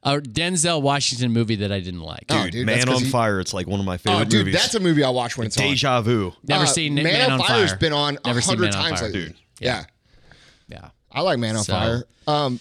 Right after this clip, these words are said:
Speaker 2: but Pacific Rim is definitely one of those movies that I will watch.
Speaker 3: I mean, are you really surprised he hasn't seen it? He just now started following First Form
Speaker 2: <laughs>
Speaker 3: today, ten minutes ago.
Speaker 1: I thought I followed First
Speaker 2: Dude,
Speaker 1: Form
Speaker 2: we've been
Speaker 1: and just
Speaker 2: talking
Speaker 1: as-
Speaker 2: about a Pacific Rim for three
Speaker 1: Yeah,
Speaker 2: years,
Speaker 1: I know. I
Speaker 2: and you've
Speaker 1: gotta
Speaker 2: never
Speaker 1: watch it.
Speaker 2: watched it.
Speaker 1: I gotta watch it. And
Speaker 2: It's
Speaker 1: there's even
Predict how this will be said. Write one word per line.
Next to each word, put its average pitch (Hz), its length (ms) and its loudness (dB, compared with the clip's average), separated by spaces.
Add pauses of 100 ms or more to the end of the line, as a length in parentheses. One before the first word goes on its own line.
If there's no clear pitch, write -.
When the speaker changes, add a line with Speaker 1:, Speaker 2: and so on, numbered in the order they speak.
(120)
Speaker 2:
but 131 180 -2
Pacific 196 360 2
Rim 156 160 2
is 113 80 -2
definitely 131 260 0
one 117 140 0
of 113 40 0
those 104 100 -4
movies 104 340 0
that 98 160 -8
I 113 100 -2
will 107 140 -2
watch. 101 560 -6
Speaker 3:
I 127 40 -2
mean, 151 120 2
are 160 60 2
you 151 140 4
really 165 140 4
surprised 113 340 0
he 117 60 2
hasn't 95 180 -2
seen 104 200 0
it? 113 40 0
He 117 120 2
just 127 260 0
now 135 140 0
started 117 320 0
following 110 320 0
First - 460 -6
Form 98 180 4
Speaker 2:
<laughs> - 60 2
Speaker 3:
today, 98 420 0 (180)
ten 131 180 -2
minutes 107 220 -2
ago. 87 160 -2 (180)
Speaker 1:
I 196 120 -2
thought 247 300 0
I 226 100 0
followed 196 440 0
First 135 220 2
Speaker 2:
Dude, 214 80 4
Speaker 1:
Form 170 80 4
Speaker 2:
we've 180 120 6
been 139 80 4
Speaker 1:
and 135 60 0
just 165 120 0
Speaker 2:
talking 180 180 2
Speaker 1:
as- 170 60 2
Speaker 2:
about 143 280 -2
a 131 80 -2
Pacific 143 540 0
Rim 123 300 0
for 104 180 -8
three 127 400 0
Speaker 1:
Yeah, 98 240 2
Speaker 2:
years, - 20 -4
Speaker 1:
I - 40 -4
know. 82 260 -4
I 104 80 -4
Speaker 2:
and 131 80 4
you've 143 100 4
Speaker 1:
gotta 139 80 4
Speaker 2:
never 147 220 2
Speaker 1:
watch 135 80 2
it. - 20 2
Speaker 2:
watched 120 300 -2
it. - 60 -8
Speaker 1:
I 101 60 -4
gotta 90 180 -4
watch 87 180 -4
it. 123 60 -2
And 165 120 2
Speaker 2:
It's 185 140 2
Speaker 1:
there's 214 140 2
even 254 60 2